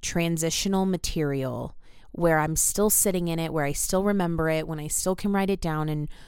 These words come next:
take notes and be like, "Oh, I remember when I felt that way. Let me tell them about that." I only have four years. And then, you know, this platform will grow and change with me and with you as we grow together, um, and age together.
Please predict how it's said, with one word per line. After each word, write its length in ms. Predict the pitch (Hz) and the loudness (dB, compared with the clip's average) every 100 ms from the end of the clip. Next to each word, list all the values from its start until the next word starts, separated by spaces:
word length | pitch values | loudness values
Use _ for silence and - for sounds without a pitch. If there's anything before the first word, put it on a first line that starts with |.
| - - | -14 -6
take 260 | - 185 196 | -2 0 2
notes 260 | 165 156 | 2 0
and 80 | 165 | -2
be 60 | 156 | -2
like, 160 | 147 - | -4 -6
"Oh, 120 | 156 | -6
I 40 | 156 | -6
remember 400 | 165 160 156 156 | -4 -2 -2 -4
when 120 | 151 | -6
I 80 | 143 | -6
felt 240 | - 156 | -4 -2
that 160 | 151 156 | -4 -4
way. 100 | 151 | -4
Let 160 | 147 | -4
me 100 | 151 | -4
tell 180 | 147 151 | -4 -4
them 120 | 147 | -4
about 280 | 143 143 147 | -6 -6 -2
that." 300 | 165 156 - - - - - - - - - - - - | 0 0 -2 -10 -18 -20 -18 -18 -20 -20 -20 -18 -14 -6
I 100 | 208 | 0
only 160 | 214 269 | 2 2
have 180 | 269 262 | 0 -2
four 180 | 190 180 | -2 -2
years. 600 | 175 170 - - - - - - - - - | -2 -4 -6 -10 -10 -14 -20 -20 -20 -18 -6
And 240 | 170 175 | -2 0
then, 400 | 170 165 165 165 | 0 0 -2 -6
you 140 | - 180 | -4 0
know, 120 | 175 | 0
this 180 | 175 - | 0 0
platform 560 | - 165 - 175 175 | 0 -2 -2 0 2
will 100 | 185 | 2
grow 340 | 185 160 147 160 | 0 0 0 0
and 160 | 180 | -2
change 440 | 175 147 143 151 - | -4 -6 -6 -6 -4
with 260 | 151 - | -4 -2
me 220 | 151 143 156 | -4 -4 -4
and 100 | 156 | -4
with 240 | 143 - | -4 -4
you 400 | 151 147 139 160 | -4 -2 -2 -2
as 220 | 151 147 | -2 -4
we 180 | - 147 | -6 -6
grow 260 | - 147 143 | -4 -4 -2
together, 680 | - 151 139 - - 170 - - - - - - | -4 -6 -6 -6 -6 -8 -10 -16 -18 -16 -18 -8
um, 360 | 165 151 147 147 | -4 -4 -4 -4
and 180 | 160 165 | -4 -4
age 440 | 165 170 165 - | -4 -4 -4 -4
together. 640 | - 151 147 147 156 170 196 | -6 -6 -6 -4 -2 -2 -4